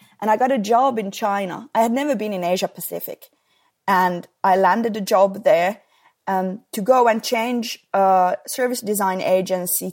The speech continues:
to be more creative. And I ran the creative department for Tag Heuer and Chivas. And most of my staff didn't speak English and I didn't speak Mandarin.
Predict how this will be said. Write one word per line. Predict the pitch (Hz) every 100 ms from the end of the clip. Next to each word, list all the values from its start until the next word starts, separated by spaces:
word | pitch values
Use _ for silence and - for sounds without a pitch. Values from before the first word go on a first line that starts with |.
| -
to | 175
be | 190 190
more | 190 190 185
creative. | 185 - 196 165 170 - 196 _ _ _
And | 196
I | 196
ran | 190 214 220
the | 196
creative | - 196 202 190
department | 180 180 190 165 - 175 175
for | - 180 175 180 - _ _ _
Tag | 220 196
Heuer | 190 185 180 175 175 -
and | 170 165 170
Chivas. | - 190 170 160 247 - _ _ _ _ _ _ _ _ _ -
And | 185 185 180
most | 226 311 -
of | 233
my | 202 190
staff | 196 - 214 208 -
didn't | 190 185
speak | - - 190 -
English | 202 190 208 262 -
and | 196
I | 170
didn't | 175 180
speak | 175 - 175 -
Mandarin. | 165 156 160 -